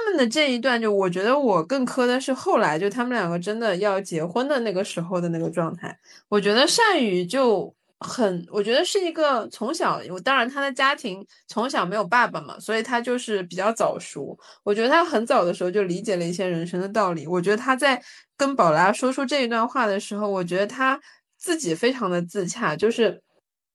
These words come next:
，“当然我很希望跟你有亲密关系，但是其实我更爱我自己，我希望在这段亲密关系里面的，的我自己是能够对自己满意，然后也是能感觉到开心的。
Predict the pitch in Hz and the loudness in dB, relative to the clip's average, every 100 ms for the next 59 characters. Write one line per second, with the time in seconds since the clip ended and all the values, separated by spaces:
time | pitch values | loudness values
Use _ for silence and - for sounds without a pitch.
0 | - - 294 294 247 214 233 262 175 254 | -20 0 4 6 6 6 4 0 -2 2
1 | 294 277 226 214 170 165 190 160 - 143 | 4 4 0 -2 -4 -4 -6 -8 -6 -8
2 | 175 175 - - _ 294 294 302 247 196 | -8 -12 -16 -20 _ 2 2 2 0 0
3 | - 240 277 240 160 262 254 240 208 123 | 0 0 2 2 4 2 4 4 6 2
4 | - 208 - - - - 196 196 - 294 | -2 -10 -10 -16 -16 -2 4 4 4 4
5 | 311 285 254 254 240 247 269 254 226 226 | 4 4 2 2 0 -2 -2 -2 0 0
6 | 247 247 202 156 170 196 254 - 208 175 | 0 -2 -2 -4 -4 -4 -6 2 2 2
7 | 170 - 202 185 156 - 302 247 165 - | -6 -12 -2 0 0 0 -4 -4 -8 -8
8 | - - 226 175 _ - 196 180 202 277 | -4 2 2 0 _ -2 0 2 0 2
9 | 226 185 - 285 269 403 359 190 196 123 | 2 0 -2 -2 0 -2 -2 -2 -2 -2
10 | 185 185 135 180 185 262 226 - _ _ | -6 -8 -4 0 0 2 0 0 _ _
11 | - 208 185 269 247 240 233 147 135 170 | 0 0 0 0 0 2 0 0 0 2
12 | 156 - 190 196 196 185 | 2 -2 -4 -2 -4 -4